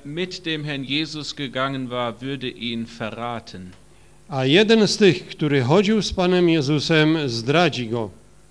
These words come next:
Speaker 1: Und vor diesem Hintergrund tut der Herr Jesus jetzt das, was wir hier gelesen haben.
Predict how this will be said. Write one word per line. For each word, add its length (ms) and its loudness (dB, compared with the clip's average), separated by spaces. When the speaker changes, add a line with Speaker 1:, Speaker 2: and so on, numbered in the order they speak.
Speaker 1:
Und 200 -10
vor 220 -2
diesem 520 -4
Hintergrund 1080 -2
tut 300 -2
der 100 6
Herr 120 4
Jesus 540 -2
jetzt 340 0
das, 320 0
was 240 -2
wir 100 -4
hier 160 -2
gelesen 540 -4
haben. 400 -6